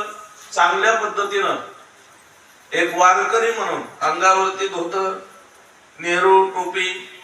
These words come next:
गळ्यामध्ये उपरणं, हरिपाठामध्ये पावल्या, वेदप्रसंगी प्रवचन,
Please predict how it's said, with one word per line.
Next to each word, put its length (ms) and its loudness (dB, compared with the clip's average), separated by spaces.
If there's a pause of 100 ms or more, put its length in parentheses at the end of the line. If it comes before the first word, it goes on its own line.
(1700)
गळ्यामध्ये 500 4
उपरणं, 640 -2 (1300)
हरिपाठामध्ये 760 2
पावल्या, 480 0 (880)
वेदप्रसंगी 680 0
प्रवचन, 680 0